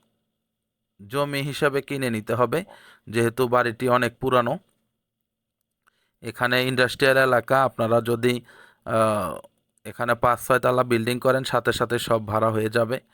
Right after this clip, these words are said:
আহ, সুতরাং আপনারা আসবেন, দেখবেন, ভালো লাগলে বাড়িটি ক্রয় করবেন।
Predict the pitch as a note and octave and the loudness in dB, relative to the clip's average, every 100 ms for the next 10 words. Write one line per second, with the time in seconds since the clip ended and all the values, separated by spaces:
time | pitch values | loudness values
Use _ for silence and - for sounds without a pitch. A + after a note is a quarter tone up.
0 | _ _ _ _ _ _ - A2 - B2 | _ _ _ _ _ _ -14 -12 -8 -4
1 | B2+ A#2+ C3+ - _ _ _ _ _ _ | 0 0 0 -6 _ _ _ _ _ _
2 | _ _ _ _ _ _ _ _ _ _ | _ _ _ _ _ _ _ _ _ _
3 | _ _ _ _ A#2 A#2 A#2+ A#2+ A#2+ A2+ | _ _ _ _ -12 -6 0 2 2 0
4 | B2+ B2 A2+ G#2+ C3+ B2 A2 A2+ A#2 A2+ | -2 2 0 0 -4 0 0 2 2 0
5 | B2+ E3 - _ _ _ - A2+ A#2 A2 | -2 -4 -10 _ _ _ -4 0 0 -2
6 | B2 - C3 B2 G#2+ G2 F2+ | -8 0 2 2 -2 -4 -8